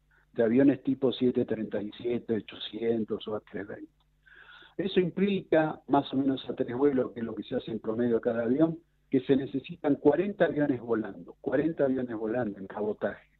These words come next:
De esos cuarenta aviones más se suben, se, se le incrementa, el incremento que se da por mantenimiento o por backups de las aeronaves, estamos hablando casi de unos cincuenta aeronaves. La competencia,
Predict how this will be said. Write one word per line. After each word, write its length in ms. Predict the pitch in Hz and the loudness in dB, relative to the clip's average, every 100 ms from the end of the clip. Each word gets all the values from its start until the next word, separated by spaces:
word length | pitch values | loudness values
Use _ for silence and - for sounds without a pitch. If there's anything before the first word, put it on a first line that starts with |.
| _ _ _ | _ _ _
De 120 | 147 | -4
esos 240 | 147 - | -4 -8
cuarenta 640 | - 151 160 247 185 - 123 | -2 0 2 0 -2 0 2
aviones 400 | 135 139 113 101 | 2 0 -2 -4
más 180 | 120 113 | -6 -4
se 140 | 123 | -8
suben, 420 | 107 - 185 165 120 | -8 -8 -6 -6 -6
se, 280 | 117 110 - - | -10 -10 -12 -10
se 120 | 113 | -8
le 100 | 107 | -8
incrementa, 500 | 107 110 120 139 135 | -8 -4 -2 0 0
el 80 | 117 | 0
incremento 460 | 117 120 143 139 | 0 0 2 2
que 80 | 120 | 2
se 140 | - 120 | 2 0
da 100 | 127 | 2
por 180 | 120 | 0
mantenimiento 920 | 110 107 - 107 110 143 170 156 - - | -2 -4 -4 -4 0 4 4 4 0 -6
o 180 | - | -6
por 180 | - 214 | -10 -12
backups 480 | - - - - - | -12 -12 -10 -10 -10
de 80 | 110 | -12
las 220 | 107 - - | -12 -12 -14
aeronaves, 480 | 104 120 160 190 - - - | -8 -6 -4 -6 -8 -20 -20
estamos 340 | - 156 170 156 | 2 4 4 2
hablando 380 | 135 143 143 | 2 2 2
casi 240 | 131 135 139 | -2 -8 -8
de 120 | 123 | -8
unos 140 | 117 | -8
cincuenta 440 | - 107 123 113 113 | -8 -6 -4 0 0
aeronaves. 500 | 101 95 95 - _ _ _ _ _ - | 0 -6 -10 -14 _ _ _ _ _ 0
La 240 | 147 160 | 4 4
competencia, 1000 | 160 294 269 185 - 123 110 104 113 113 | 4 4 4 -2 -2 -2 -4 -8 -10 -10